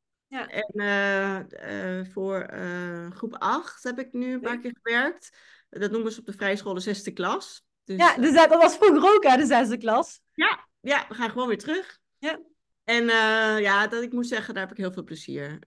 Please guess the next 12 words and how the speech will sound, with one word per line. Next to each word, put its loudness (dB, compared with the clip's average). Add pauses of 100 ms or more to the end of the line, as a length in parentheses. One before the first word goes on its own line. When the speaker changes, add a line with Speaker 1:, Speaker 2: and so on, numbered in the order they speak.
Speaker 2:
Ja, -10 (200)
nou, -14
vind -12
ik -20
echt -14
heel -10
erg -10
leuk -10
om -12
te -14
doen. -4 (360)
Het -10